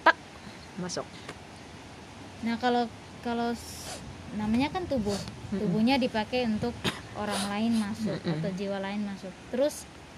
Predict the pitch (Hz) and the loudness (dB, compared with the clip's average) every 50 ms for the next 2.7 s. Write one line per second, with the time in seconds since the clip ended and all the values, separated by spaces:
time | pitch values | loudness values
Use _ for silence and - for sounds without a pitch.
0 | - - - 240 220 302 320 320 302 302 302 302 285 254 294 311 311 320 320 339 | -14 -6 -2 2 6 6 8 8 8 8 8 6 6 6 8 8 8 6 6 4
1 | 381 440 480 392 330 - 277 254 254 254 247 247 285 320 - - - 220 208 214 | 2 2 4 4 4 4 4 4 6 6 6 6 4 4 2 2 0 2 2 2
2 | 214 - - - 196 349 349 - - - - - 302 | -2 0 4 6 8 8 8 8 6 4 6 8 8